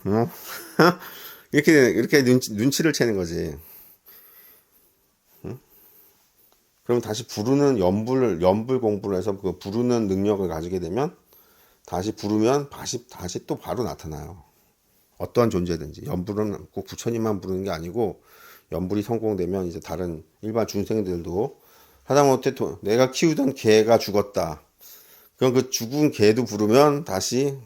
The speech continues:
개가 왁왁 짖-, 짖는 게 느껴져. 그 소리가 들리고 옆에서. 이제 거기서 이제 천안통까지 얻게 되면 영상까지 보게 되니까, 응? 더 이제 더 신기해지지.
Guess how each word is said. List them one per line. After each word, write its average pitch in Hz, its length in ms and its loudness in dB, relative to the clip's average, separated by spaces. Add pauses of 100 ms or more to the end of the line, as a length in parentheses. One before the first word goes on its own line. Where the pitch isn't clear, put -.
(180)
개가 98 480 0 (160)
왁왁 98 460 -4
짖-, - 240 -12 (180)
짖는 107 340 0
게 95 240 -2
느껴져. 85 400 -8 (160)
그 80 140 -6
소리가 123 320 -2
들리고 87 360 -10
옆에서. 80 540 -10 (1400)
이제 120 80 -6
거기서 127 400 0
이제 139 160 -2
천안통까지 170 680 0
얻게 117 320 2
되면 123 480 4
영상까지 123 600 2
보게 95 220 -2
되니까, 87 600 0 (800)
응? 101 180 -8 (640)
더 87 500 -2
이제 80 260 -10
더 90 240 0
신기해지지. 98 760 -2